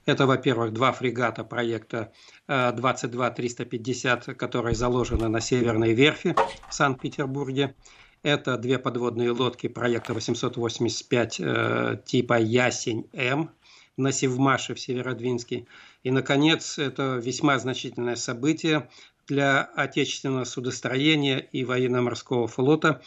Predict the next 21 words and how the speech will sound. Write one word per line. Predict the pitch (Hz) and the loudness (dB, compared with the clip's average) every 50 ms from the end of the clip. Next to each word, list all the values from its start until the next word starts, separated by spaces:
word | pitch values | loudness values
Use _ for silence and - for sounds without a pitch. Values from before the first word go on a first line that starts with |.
| - - - _ | -20 -20 -20 _
Это | _ 143 139 139 139 | _ -2 2 4 2
заложены | 123 117 127 123 123 139 147 139 135 147 143 143 139 139 143 - _ - _ _ | 2 4 2 4 4 4 4 4 4 2 4 4 2 0 -2 -6 _ -20 _ _
два | - 113 123 127 139 147 160 | -8 -2 2 4 4 4 4
универсальных | 180 - 135 131 131 123 127 - - - - 135 135 135 135 123 | 4 0 -2 -2 -2 -2 -4 -6 -8 -8 -4 -4 -2 -2 -2 -4
десантных | 113 123 117 - - 120 120 113 123 113 - | -4 -6 -8 -4 -4 -4 -4 -4 -6 -10 -6
корабля. | - 127 117 120 120 110 113 110 110 107 101 - - _ _ - - - - _ _ _ | -6 -4 -2 -2 -2 -2 -2 -2 -2 -4 -6 -8 -12 _ _ -20 -20 -20 -20 _ _ _
За | 123 117 131 | -4 -2 -2
тридцать | 123 - 147 160 160 156 - 147 135 - - | 0 2 4 4 4 4 0 -2 -2 -2 -6
лет | 143 131 135 139 139 143 - - - | 0 2 4 4 4 2 0 -4 -8
постсоветского | _ - 131 123 - - 135 123 127 131 123 - - - 123 117 110 110 | _ -6 -6 -4 -4 -4 0 2 2 2 2 0 -2 -4 -2 0 0 0
времени | 110 120 131 147 165 165 165 170 165 | 2 4 6 6 6 8 8 6 6
таких | 165 - - - - 123 - | 4 2 0 0 0 -4 0
кораблей | - 127 113 120 113 120 120 117 | 0 0 0 0 0 2 0 2
у | 117 | 2
нас | 120 120 - - - | 2 0 0 0 -2
не | 117 | -2
закладывалось | 110 110 110 107 - 117 127 139 156 165 160 165 165 165 147 - - | 0 -2 -2 -2 0 2 4 4 4 4 2 2 2 2 0 0 -4
и, | 135 | -4
естественно, | 120 113 110 - - 139 151 135 - 151 143 139 143 | -4 -4 -6 0 2 2 2 4 4 2 2 4 4
не | 139 151 151 | 6 4 4
строилось. | 151 - - 147 143 120 101 95 95 95 - - - - | 4 2 0 2 2 2 2 -2 -8 -14 -16 -18 -18 -18